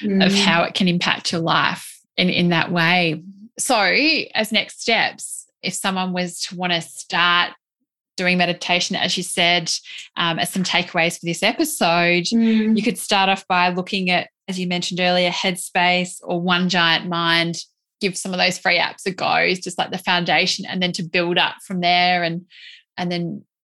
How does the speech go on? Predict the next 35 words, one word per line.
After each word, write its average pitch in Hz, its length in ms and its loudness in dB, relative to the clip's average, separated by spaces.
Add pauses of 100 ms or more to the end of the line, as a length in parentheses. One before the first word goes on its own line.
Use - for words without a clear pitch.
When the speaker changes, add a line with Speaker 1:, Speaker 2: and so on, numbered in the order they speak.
(180)
Speaker 2:
see 185 340 0
where 196 220 2
it 127 80 -6
takes 208 300 0
you. 214 220 6
Is 359 120 4
that 359 140 4
what 294 120 4
you - 60 4
Speaker 1:
Yeah. 240 140 6
Speaker 2:
would 226 80 0
say? 254 380 2
Speaker 1:
Well, 330 200 4
yeah, 330 280 2
absolutely. 294 540 2
I 220 120 2
think 254 200 2
that 247 220 0
if 226 180 0
you're, 214 640 4 (920)
you 233 140 4
know, 196 80 4
if 214 180 2
you 226 100 4
really 233 240 4
wanna 208 400 4
give 208 180 2
it 208 40 2
a, 208 220 2
a - 40 4
really 202 200 4
good 196 220 2
go, 202 560 2
I'd 190 180 2
recommend 190 840 2